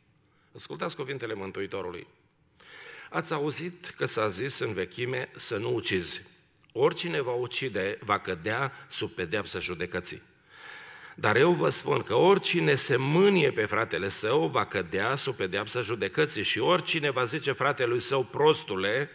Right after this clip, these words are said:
va cădea sub pedeapsa soborului, iar oricine va zice, ‘Nebunule,’ va cădea sub pedeapsa focului ghenei.” Interesant. De ce oare, dacă îi spui prost, o să te judece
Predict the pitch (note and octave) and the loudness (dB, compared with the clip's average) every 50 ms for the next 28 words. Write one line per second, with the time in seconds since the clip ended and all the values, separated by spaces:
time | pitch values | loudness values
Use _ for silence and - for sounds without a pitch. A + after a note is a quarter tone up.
0 | - - - - - - - _ _ _ - A#2+ C3 - - A#2+ C#3+ C#3+ D#3+ D#3 | -14 -20 -20 -20 -20 -20 -20 _ _ _ -4 -2 -2 0 0 0 2 2 2 2
1 | - D#3 - - B2+ B2+ B2+ D3 D3 C#3+ - D3 C#3+ - - - C#3 C3+ D#3+ F3 | 2 0 2 2 0 2 2 2 2 2 2 0 0 2 2 0 0 2 2 2
2 | F3 D3+ C3+ A2 F#2+ D#2 - - - - - - - - _ - G2 G2 F#2+ F#2+ | 4 4 2 2 0 -2 -6 -10 -18 -20 -20 -20 -20 -14 _ -4 -2 0 0 0
3 | - A#2 C3+ E3 F#3+ F#3+ F#3 - - F3 D#3+ D#3+ D3+ C3+ A#2+ B2 B2 A2+ C#3 D3 | 2 4 4 6 6 4 4 2 -2 -2 0 0 0 2 2 2 0 0 -2 -4
4 | B2 - C#3+ B2 A#2 A2+ A#2 B2 B2 A#2+ A2 G2 G2+ C#3 D#3 E3 E3 D#3 C#3+ B2 | -2 0 0 2 2 0 0 0 -2 -2 -2 -2 0 2 4 4 6 6 4 2
5 | A2+ F#2+ F#2+ A2 C#3 C3 B2+ A2+ A#2 A2 - - C3+ G2+ B2 B2+ B2 - A#2+ G2 | 2 2 0 0 0 -2 -2 0 -2 0 0 -2 -4 -2 -2 -2 -2 -2 -4 -4
6 | - F#2+ F#2 E2+ A2 A2+ A#2+ - - A2+ F#2+ - - G2+ - - G2+ F#2+ F#2+ F2 | -4 -4 -2 0 -2 -2 -2 -2 -4 -6 -6 -6 -6 -6 -6 -4 -4 -4 -4 -4
7 | D#2+ E2 G2 G#2 G2 F#2+ F2 F2 F2 F2+ F#2 - - - _ _ _ _ _ _ | -4 -2 0 2 2 2 0 -2 -4 -4 -6 -8 -12 -18 _ _ _ _ _ _
8 | _ _ _ _ _ _ _ _ - - - - _ - - - - D3+ D3 - | _ _ _ _ _ _ _ _ -20 -20 -20 -20 _ -12 -8 -6 -6 -4 -4 -4
9 | - - - F2+ F2+ - - - _ _ _ _ _ _ _ _ _ G2 G2+ A2 | -4 -6 -6 -8 -10 -14 -20 -20 _ _ _ _ _ _ _ _ _ -14 -12 -10
10 | - - - F#3+ G3+ - G#2+ F#2+ E3+ D#3+ D3 C3+ - - - - - B2 A#2 - | -6 -6 -4 -2 -2 0 0 0 0 0 -2 -6 -8 -12 -16 -16 -12 -12 -8 -8
11 | A#2+ G#2+ - - C3+ C3+ - - C3+ C#3 C#3+ C#3+ B2+ - - - - - B2+ A#2 | -8 -8 -6 -6 -4 -4 -4 -4 -4 -4 -4 -4 -4 -6 -12 -12 -10 -8 -8 -8
12 | - B2+ A2+ B2+ A#2+ A#2 A#2+ C3 G#2+ F#2 F#2+ F2+ - G2+ F#2+ | -8 -10 -10 -8 -8 -6 -6 -6 -6 -6 -8 -10 -8 -10 -10